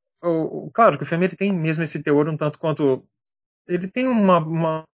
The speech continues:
um, uma coisa de uma, um filme pra criança, né, cara? Mas, puta, é uma puta esco-, um puta conto de fadas, né, cara? Que, que deveria ser, ao meu ver, o, o modo como as pessoas enxergam esse personagem.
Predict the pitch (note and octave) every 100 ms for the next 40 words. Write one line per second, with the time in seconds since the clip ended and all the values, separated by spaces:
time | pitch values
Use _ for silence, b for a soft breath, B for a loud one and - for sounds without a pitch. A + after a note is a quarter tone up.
0 | - D#3+ D#3 D#3 D#3 E3 D#3 - E3+ D#3+
1 | D3+ D#3 D#3+ D3+ D#3 D3+ F3 D#3 E3 -
2 | D#3 D3 C3+ C3 B2+ B2+ D3 C#3+ _ _
3 | - F#3+ C#3+ D#3 G3 C#4 C4 - A3+ C4
4 | G#3 - - - D#3+ D#3+ F3+ A#3 - F#3
5 | D#3+ _ F3+ D#3 D3+ _ _ D#3 D3 -
6 | C#3 C3 A#2 C3+ B2 B2+ D3+ C3+ C3 -
7 | D#3+ F3 D3+ G#3 - E3+ - _ _ _
8 | - C#3+ D3 D3+ C#3+ D#3+ F#3 F3 E3+ -
9 | F3 F3 - _ - D#3+ F3+ E3+ - F3
10 | E3 - D#3 - E3 D#3 D#3 E3+ - E3
11 | D#3 C#3+ C#3 C#3 D3 D3 B2+ B2 B2